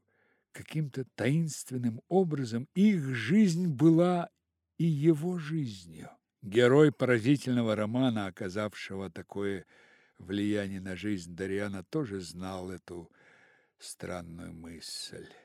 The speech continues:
В седьмой главе книги он рассказывает, как вместе с Тиберием он пережил его настроение, сидя в саду на Капри,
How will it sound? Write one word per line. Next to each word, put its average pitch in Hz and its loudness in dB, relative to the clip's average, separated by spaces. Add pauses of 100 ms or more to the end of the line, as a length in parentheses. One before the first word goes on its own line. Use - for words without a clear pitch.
(1300)
В - -18
седьмой 101 -6
главе 104 -4
книги 104 -6 (1200)
он 101 -10
рассказывает, 107 -6
как - -10
вместе 107 -8 (140)
с - -12
Тиберием 120 2 (760)
он 107 -6
пережил 123 0
его 127 -4
настроение, 117 -6
сидя 98 -10
в - -16
саду 95 -10
на 95 -12
Капри, 131 -8